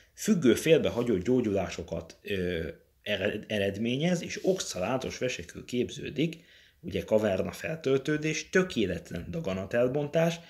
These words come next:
és folyton új daganatok keletkeznek. Na most ez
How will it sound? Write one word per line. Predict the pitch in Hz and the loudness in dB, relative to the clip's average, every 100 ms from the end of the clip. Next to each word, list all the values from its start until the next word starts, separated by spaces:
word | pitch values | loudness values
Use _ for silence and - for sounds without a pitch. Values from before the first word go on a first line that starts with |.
| - - | -20 -12
és | - | -8
folyton | - 175 185 180 120 135 - | 2 6 6 4 -2 -2 -4
új | 165 127 | 2 2
daganatok | 92 110 98 95 107 160 - - - - | 4 2 2 -2 0 0 0 -14 -20 0
keletkeznek. | 160 104 - - 82 82 - - _ - - - _ - _ - _ - | 6 6 6 -2 -4 -4 -8 -14 _ -20 -20 -20 _ -20 _ -20 _ -6
Na | 113 | 0
most | 117 110 - - - | 0 0 -4 -6 4
ez | 160 165 | 6 6